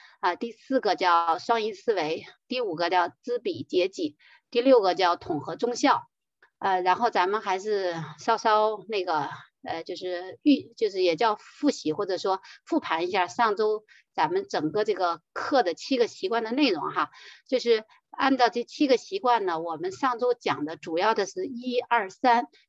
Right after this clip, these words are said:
积极主动，以终为始，要事第一。这个呢是获得个人领域的成功需要的，呃，三个好习惯。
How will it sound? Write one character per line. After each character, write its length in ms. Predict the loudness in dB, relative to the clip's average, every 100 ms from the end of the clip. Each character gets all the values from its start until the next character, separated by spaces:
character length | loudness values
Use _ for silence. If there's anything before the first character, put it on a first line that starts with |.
| -6
积 120 | 0
极 120 | 0
主 160 | 0 -4
动， 300 | -2 -2 -2
以 300 | -6 -8 -10 2
终 240 | 2 4
为 180 | 2 2
始， 280 | 0 -4 2
要 180 | 2
事 140 | 2 -4
第 200 | -6 -4
一。 200 | -4 -6 _ _ _
这 160 | 0 2
个 160 | 4 4
呢 220 | 2 -2
是 420 | -4 -4 -2 -4 _ _
获 240 | -2 0 2
得 180 | 2
个 300 | 0 0 4
人 320 | 4 4 0 0
领 300 | 0 0 -4
域 400 | -6 -4 -6 -8 _ _ _ _
的 180 | 0 0
成 360 | -2 -4 -4 2
功 260 | 2 0
需 200 | -6 -2
要 220 | 2 2 2
的， 240 | 0 -2 -8 -20 -20 _ _
呃， 400 | -8 -6 -6 -8
三 340 | -2 0 0 2
个 180 | 2
好 140 | 2 -4
习 180 | -4 -2
惯。 260 | -2 -2